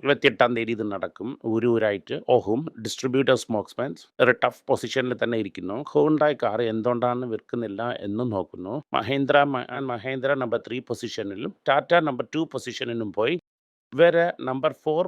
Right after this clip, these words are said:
പൊസിഷനിൽ ആക്കിയായിരുന്നു. ഒരു കാലത്തിൽ ഇന്ത്യയിൽ ഒരുപാട് ദിവസം നമ്പർ ടൂവിൽ ഇരുന്ന കമ്പനി എന്തുകൊണ്ട് ഇത് ഫോറിൽ പോയി എന്ന് എല്ലാവരും തറവ ഇൻവെസ്റ്റിഗേറ്റ് ചെയ്തു.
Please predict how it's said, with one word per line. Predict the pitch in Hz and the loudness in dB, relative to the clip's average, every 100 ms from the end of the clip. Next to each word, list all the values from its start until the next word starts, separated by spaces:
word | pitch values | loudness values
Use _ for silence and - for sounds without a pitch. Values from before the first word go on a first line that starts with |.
| - | -2
പൊസിഷനിൽ | 123 127 - 123 143 135 | -6 -6 -10 -8 -4 -4
ആക്കിയായിരുന്നു. | 107 - 120 113 92 95 143 202 _ _ _ - | -4 -2 2 2 0 -8 -10 -12 _ _ _ 4
ഒരു | 143 143 147 | 6 6 2
കാലത്തിൽ | 139 151 185 185 | 0 -2 -4 -4
ഇന്ത്യയിൽ | 151 151 160 165 - | -2 -2 -2 -2 0
ഒരുപാട് | 127 123 151 165 | 0 4 2 2
ദിവസം | 156 143 165 147 | -2 -2 -4 -4
നമ്പർ | 127 135 - | -4 -6 -4
ടൂവിൽ | 147 151 135 | -4 -2 -2
ഇരുന്ന | 117 120 113 - | -2 -4 -6 -6
കമ്പനി | 113 107 98 101 185 - - 151 | -4 -2 -4 -2 -4 -8 2 4
എന്തുകൊണ്ട് | 165 190 208 190 160 | 6 6 6 4 2
ഇത് | 160 | 0
ഫോറിൽ | 147 143 151 147 - | 0 0 0 -6 -2
പോയി | 139 135 123 | 0 0 -2
എന്ന് | 135 165 - _ _ _ _ _ _ 131 | -4 -6 -8 _ _ _ _ _ _ -10
എല്ലാവരും | 120 127 135 147 123 | -2 2 2 2 0
തറവ | 110 107 147 120 | 0 0 -2 -2
ഇൻവെസ്റ്റിഗേറ്റ് | 117 - 123 123 110 104 | -8 -8 -6 -6 -4 -6
ചെയ്തു. | 87 110 | -4 -6